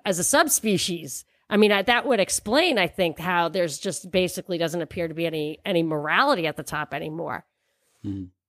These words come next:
Speaker 2: And going right
Speaker 1: Okay.
Speaker 2: back to the very beginning in the opening question, which I realize I never answered,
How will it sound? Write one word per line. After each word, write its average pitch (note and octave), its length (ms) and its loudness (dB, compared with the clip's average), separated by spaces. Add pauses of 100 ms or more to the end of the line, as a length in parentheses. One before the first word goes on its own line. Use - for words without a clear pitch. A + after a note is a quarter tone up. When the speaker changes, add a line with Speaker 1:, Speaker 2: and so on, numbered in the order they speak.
(100)
Speaker 2:
And B2 160 2
going C#3+ 260 8
right C#3 220 4
Speaker 1:
Okay. D3+ 60 -4
Speaker 2:
back B2 220 4
to B2 100 -2
the G#2 100 0
very B2 220 4
beginning A2 320 4
in G2 80 6
the F#2+ 100 6
opening G#2 300 4
question, G#2 360 2
which F2+ 160 -2
I F#2 40 0
realize F2+ 340 0
I F2+ 60 0
never F2 180 -2
answered, F2+ 380 -2